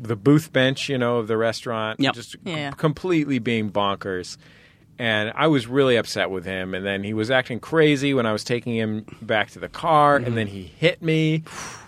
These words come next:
Speaker 1: Uh, and
Speaker 2: With his brass knuckles?
Speaker 1: Yeah, and, and I s-, I put him in, you know, I put him in his, his car booster seat and turned on the car, and he's, like, yelling and stuff.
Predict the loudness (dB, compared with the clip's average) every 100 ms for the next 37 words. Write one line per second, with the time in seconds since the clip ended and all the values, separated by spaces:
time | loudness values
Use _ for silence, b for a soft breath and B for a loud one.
0 | -8 0 4 4 4 2 -2 -2 -6 -10
1 | _ -6 -4 -4 -6 -12 -10 -8 -8 0
2 | 0 0 -4 -6 -12 -16 -20 -20 _ 0
3 | 2 2 0 -2 -2 -4 -2 2 2 0
4 | -6 -6 0 0 4 4 6 4 2 0
5 | -2 -4 0 0 0 2 2 2 0 -2
6 | -6 -4 -4 -4 0 4 4 4 -2 0
7 | -2 -4 -2 -4 -4 -10 b b b -10
8 | -4 -2 -2 -2 0 2 0 -2 -2 0
9 | 2 2 0 -6 -2 -2 -2 -2 2 2
10 | 2 0 0 -2 -4 -4 -2 2 2 2
11 | -2